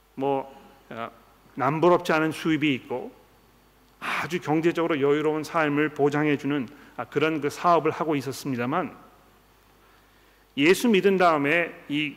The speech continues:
그리스도의 삶, 그리스도인이 걸어가야 할 그 삶의 길에 대해서 배우고 나서요, "내가 이제 이 일을 더 하면 안 되겠다. 내가 이 신앙 양심으로 이런 그 삶의 모습을 살면 안 되겠다." 이렇게 해서 그걸 다 접은 것입니다.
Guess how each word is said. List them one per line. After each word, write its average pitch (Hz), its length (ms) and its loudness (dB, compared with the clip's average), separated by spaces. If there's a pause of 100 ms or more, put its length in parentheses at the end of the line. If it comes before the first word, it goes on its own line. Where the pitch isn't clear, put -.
그리스도의 185 500 2
삶, 180 600 0
그리스도인이 170 440 0
걸어가야 151 480 2
할 147 100 2
그 143 100 -4
삶의 170 500 -2
길에 143 200 2
대해서 139 220 -2
배우고 143 360 0
나서요, 135 420 -6 (540)
"내가 147 220 2
이제 151 160 0
이 156 400 -4
일을 170 180 2
더 131 100 -10
하면 196 340 -2
안 110 200 -6
되겠다. 131 420 -6 (1120)
내가 156 240 2
이 151 140 2
신앙 208 520 2
양심으로 151 760 0 (200)
이런 196 340 4
그 180 200 6
삶의 190 560 2
모습을 151 280 0
살면 196 320 0
안 113 260 -2
되겠다." 147 460 0 (240)
이렇게 165 300 -4
해서 160 360 -2 (220)
그걸 160 160 -2
다 - 260 -8
접은 143 340 -4
것입니다. 123 400 -10